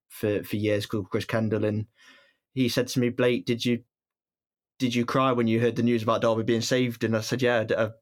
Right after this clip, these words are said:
I did." I, I, I sat again in Nottingham and, and b-, burst into tears, because I genuinely thought at one point there would been, wouldn't be a Derby County. So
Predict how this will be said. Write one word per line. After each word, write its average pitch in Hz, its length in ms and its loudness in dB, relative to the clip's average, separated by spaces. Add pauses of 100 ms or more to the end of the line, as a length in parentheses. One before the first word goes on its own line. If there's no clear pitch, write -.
(120)
I 104 80 0
did." 123 300 0 (280)
I, 110 180 -2
I, 101 200 0
I 98 120 0
sat 113 260 0 (600)
again 113 300 0
in 113 100 2
Nottingham 117 420 0
and, 110 340 -2
and 107 260 -4
b-, 107 80 -12
burst 120 320 0
into 117 160 -2
tears, 147 260 0
because 120 180 -2
I 120 100 4
genuinely 127 420 2
thought 120 320 0
at 110 60 -2
one 123 180 0
point 113 380 0 (1300)
there 127 120 2
would 120 160 2
been, 127 260 2
wouldn't 131 220 2
be 127 100 4
a 123 60 4
Derby 127 240 2
County. 147 380 0
So 120 320 2